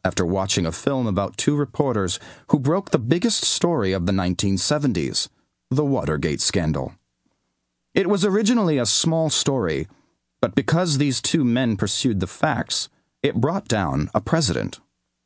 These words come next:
That was a huge accomplishment in Brock's eyes, stirring within him the desire to find the facts and expose them through investigative journalism. After a few years of college, Brock worked as a writer, then a radio reporter,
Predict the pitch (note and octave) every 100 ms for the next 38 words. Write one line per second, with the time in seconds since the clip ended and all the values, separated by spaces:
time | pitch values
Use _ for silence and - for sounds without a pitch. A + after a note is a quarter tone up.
0 | _ _ _ - D2+ E2 E2+ - - C#3
1 | C#3+ D#2 C#2 - - D3 E2+ - - C2+
2 | D#2 E2+ E2+ - - G#2+ G#2+ F#2 - -
3 | - - - D#3+ E3 C3+ A#2+ B2+ D3 G2+
4 | F#2+ D#2+ E2+ F#2+ F#2 A2+ A#2+ A#2 G#2+ -
5 | A2 G2+ - - C3 F#2 - - A2 G#2
6 | - - E3 D3 E2+ D#2+ E2 - F#2+ F#2
7 | F#2+ - E2+ E2+ E2 D2 - A#2+ F#2 E2
8 | D2+ D#2 G2 _ _ _ _ _ _ _
9 | _ _ _ - D#3 F#3+ A#3 A3+ - C#3
10 | A#2 F#2+ F#2+ - - B2 E2 C#2 - _
11 | _ _ _ _ A2+ A2+ - A2 A#2 A2+
12 | G2 G2 G#2 A2 D#2 F2+ - _ _ _
13 | F2+ F#2 G#2+ A#2 G2+ F2 F2 F#2+ F2 E2+